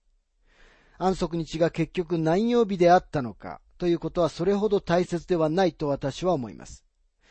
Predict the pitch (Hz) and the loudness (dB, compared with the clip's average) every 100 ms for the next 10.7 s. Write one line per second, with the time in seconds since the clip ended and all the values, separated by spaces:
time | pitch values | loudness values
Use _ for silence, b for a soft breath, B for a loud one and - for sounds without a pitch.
0 | b b b b 185 - 165 185 165 151 | b b b b -2 -2 -6 -4 -4 -2
1 | 156 175 202 b b - - 240 240 233 | 2 2 0 b b -18 -6 2 4 4
2 | - 165 160 143 - 165 185 160 147 127 | 2 0 0 -4 0 0 2 2 2 0
3 | 120 - 143 139 - 160 190 - b b | -6 -4 -4 -4 -4 -2 -2 -4 b b
4 | 139 156 214 240 214 208 156 - _ - | -4 -2 0 0 0 2 0 -4 _ -4
5 | 196 196 175 156 151 156 143 - 170 - | -2 2 2 2 4 4 4 0 -4 -4
6 | 151 160 156 127 147 202 226 185 160 151 | -6 -2 -4 0 2 6 6 4 -2 0
7 | 143 147 139 180 165 - 139 135 - 139 | -2 -4 -2 0 0 -2 -4 -4 -6 -6
8 | 131 151 156 - - 208 175 113 85 - | -2 0 0 -4 -2 0 0 -6 -14 -20
9 | _ _ _ _ b b b b b b | _ _ _ _ b b b b b b
10 | 170 170 170 151 143 185 214 | -4 -4 -4 -4 0 2 0